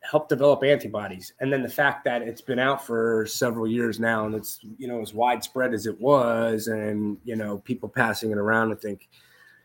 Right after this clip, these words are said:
I would like to think that people like myself that were out all the time probably just started to develop some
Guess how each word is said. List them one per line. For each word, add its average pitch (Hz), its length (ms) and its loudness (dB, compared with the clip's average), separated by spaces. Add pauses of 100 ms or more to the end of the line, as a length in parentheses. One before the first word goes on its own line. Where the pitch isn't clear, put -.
(840)
I 113 120 -4
would 107 160 -2
like 110 280 4
to 117 120 -4
think 113 340 0
that 101 200 0 (500)
people 117 240 -4
like 113 200 4
myself 127 520 2
that 110 120 -2
were 95 200 -6
out 107 240 -4
all 120 180 6
the 131 100 -2
time 143 600 0 (320)
probably 101 460 -6
just - 140 -8
started 104 300 0
to - 80 -10
develop 104 480 -2
some 117 560 0